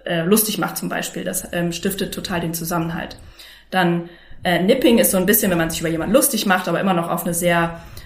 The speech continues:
äh, freundliche Art und Weise. Und Biting kann dann schon ein bisschen aggressiverer Humor sein. Also sowas, ähm, zum Beispiel Put-Down-Humor. Das wäre dann von, dass man jemanden wirklich so auch so ein bisschen, ähm, runtermacht. Aber eben auf eine humoristische Art und Weise. Und ob dann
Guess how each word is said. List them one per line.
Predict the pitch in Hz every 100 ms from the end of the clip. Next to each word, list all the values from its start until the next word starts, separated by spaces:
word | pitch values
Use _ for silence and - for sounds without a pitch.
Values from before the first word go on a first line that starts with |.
| -
äh, | 175 170
freundliche | 170 180 196 190 185
Art | 175
und | 175 165
Weise. | 185 254 269 311 - - - - _ _ -
Und | 202 190
Biting | 180 202 214 208
kann | - 190
dann | 185
schon | 185
ein | 180
bisschen | 190 175
aggressiverer | 175 - - 185 175 175 170
Humor | 175 170 170
sein. | 170 175
Also | 170 170
sowas, | 175 170 165 -
ähm, | - 170 165
zum | 175
Beispiel | 170 -
Put-Down-Humor. | - 202 170 165 - -
Das | -
wäre | 175
dann | 170 170
von, | 165 165 165 - -
dass | 175
man | 180
jemanden | 175 175 170
wirklich | 175 180 165
so | -
auch | 170
so | 180
ein | 170
bisschen, | 180 - 170 170 - - - -
ähm, | 175 170 165
runtermacht. | 180 165 147 147 - - - - _
Aber | 170 175 160
eben | 180 180 180 - - - - -
auf | 180 202
eine |
humoristische | 202 185 190 - -
Art | 165 -
und | 170
Weise. | 170 170 170
Und | 160
ob | - -
dann | 190 180